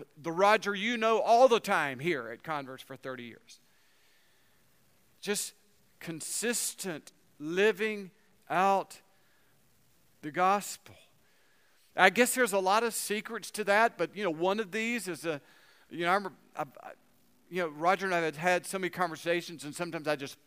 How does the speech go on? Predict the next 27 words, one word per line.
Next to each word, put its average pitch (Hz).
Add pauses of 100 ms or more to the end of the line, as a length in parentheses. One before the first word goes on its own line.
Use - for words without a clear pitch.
pull 190
out 165
of 160
people 147
when 139
I 135
begin 131
to 107 (300)
feel 170
like 151
I'm 151
on 151
a, 113 (180)
on 147
a 127
trail. 160
I -
wanna 147
find 151
out -
wh-, 143
what 156
was 156
that 135
answer. 151
And 123
so 139